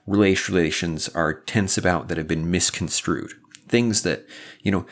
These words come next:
broad opinions about some of the theory being proposed of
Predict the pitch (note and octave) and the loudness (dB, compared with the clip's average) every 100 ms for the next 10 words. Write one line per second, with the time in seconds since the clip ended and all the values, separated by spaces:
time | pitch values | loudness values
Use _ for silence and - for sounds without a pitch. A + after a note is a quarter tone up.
0 | - G#2 A2 B2+ C3+ C3 - B2 A2+ G2+ | -8 0 4 4 4 2 0 2 4 2
1 | - F2 F2+ D#2+ - G2+ F#2+ F#2 - - | 0 0 0 0 0 0 0 -4 -4 2
2 | G2 G2+ F2 E2+ D2+ - - - D#2+ D2+ | 4 6 4 0 -4 -8 -12 -4 -2 -2
3 | - D#2+ D#2 | -6 -8 -10